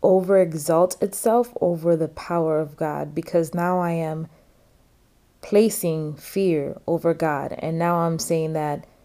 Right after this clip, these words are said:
fear has more power than God. And if that was the case, then think about everything that we would be missing out on this world. 'Cause fear is not what created. Nothing good can come out of fear. Fear in itself,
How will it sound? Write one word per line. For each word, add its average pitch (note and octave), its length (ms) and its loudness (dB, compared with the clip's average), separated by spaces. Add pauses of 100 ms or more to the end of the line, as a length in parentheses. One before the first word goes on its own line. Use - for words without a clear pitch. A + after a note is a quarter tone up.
(220)
fear G3 360 0
has E3+ 280 2
more E3+ 240 2
power D3+ 600 -2 (300)
than D#3 480 -4 (880)
God. F3 340 -2 (340)
And F3+ 140 2
if F3 140 2
that G3 160 8
was G#3 180 6
the E3+ 100 2
case, G3 400 0
then D#3+ 380 -2 (720)
think F#3+ 180 2
about F3 260 4
everything F3 340 4
that E3+ 100 2
we E3 100 2
would E3 160 0
be E3 120 -2
missing D#3 340 -4
out D3+ 140 -6
on D3+ 120 -6
this D3 180 -10
world. D#3 380 -6 (440)
'Cause F#3 180 -2
fear A#3 260 6
is F#3 100 6
not E3+ 180 4
what F3 160 4
created. E3 560 0 (420)
Nothing G#3+ 340 6
good F#3 180 6
can E3+ 120 -4
come D#3+ 200 -2
out D3+ 120 -2
of D3+ 120 -2
fear. D3+ 380 -6 (1700)
Fear G3+ 360 6
in F3 160 6
itself, D#3 600 0